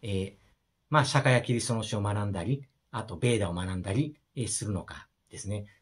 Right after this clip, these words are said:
これを、こういう仕組みがあることを、えー、まず理解してください。それに対してそんなのは関係ない。それ自体が嘘であって、ビッグバン自体も嘘であるとか、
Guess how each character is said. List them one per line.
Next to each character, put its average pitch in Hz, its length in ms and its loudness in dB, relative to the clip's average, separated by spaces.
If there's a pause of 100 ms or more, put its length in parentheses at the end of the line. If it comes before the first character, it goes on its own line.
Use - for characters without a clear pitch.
こ - 140 2
れ 220 80 10
を、 214 300 8 (120)
こ 202 140 4
う 226 60 8
い 233 40 8
う 240 40 6
仕 - 180 2
組 208 160 4
み 196 60 8
が 190 80 12
あ 196 40 12
る 185 60 6
こ 131 120 0
と 147 140 6
を、 92 200 0 (320)
え 87 260 -4
ー、 - 20 -4
ま 110 120 -2
ず 82 220 -10 (100)
理 127 120 0
解 101 140 -2
し - 60 -8
て 98 80 -8
く 92 80 -10
だ 78 100 -8
さ 78 140 -10
い。 76 80 -16 (200)
そ - 160 0
れ 208 100 8
に 214 60 2
対 220 120 8
し - 40 4
て 107 60 0
そ 175 120 6
ん - 20 6
な 196 80 10
の 104 60 2
は - 40 -2
関 151 180 4
係 151 80 4
な 123 60 2
い。 - 20 -2
そ - 100 4
れ 254 160 8
自 240 140 -2
体 226 140 6
が 202 60 8
嘘 175 180 4
で 127 100 4
あ 104 100 2
っ 98 80 -8 (200)
て、 180 360 4 (260)
ビ 147 160 10
ッ - 20 6
グ - 80 2
バ 269 80 12
ン 262 40 10
自 240 100 4
体 165 100 10
も 113 60 4
嘘 127 160 2
で 113 80 -2
あ 95 40 0
る 110 80 -6
と - 100 -8
か、 117 260 2